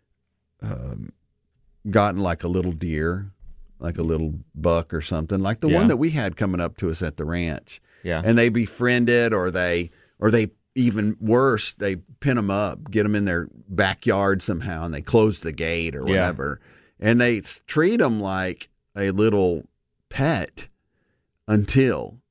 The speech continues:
Speaker 1: a certain time of year when those deer start getting in
Speaker 2: <laughs>
Speaker 1: season or whatever,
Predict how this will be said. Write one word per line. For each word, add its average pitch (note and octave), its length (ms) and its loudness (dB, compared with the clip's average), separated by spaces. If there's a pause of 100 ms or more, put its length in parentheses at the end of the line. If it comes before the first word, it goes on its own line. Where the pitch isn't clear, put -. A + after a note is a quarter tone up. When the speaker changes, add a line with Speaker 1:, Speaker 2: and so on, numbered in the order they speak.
Speaker 1:
a G2+ 60 -14
certain A2 380 2
time G#2+ 280 -4
of E2 60 -6
year G2 580 -4 (580)
when G#2+ 420 2
those F#2+ 280 0
deer G2 300 0
start F2 400 -2
getting F2+ 640 -4 (1600)
in G#2+ 380 4
Speaker 2:
<laughs> - 0 -
Speaker 1:
season A#2 640 2
or D#2+ 140 -4
whatever, F2 600 0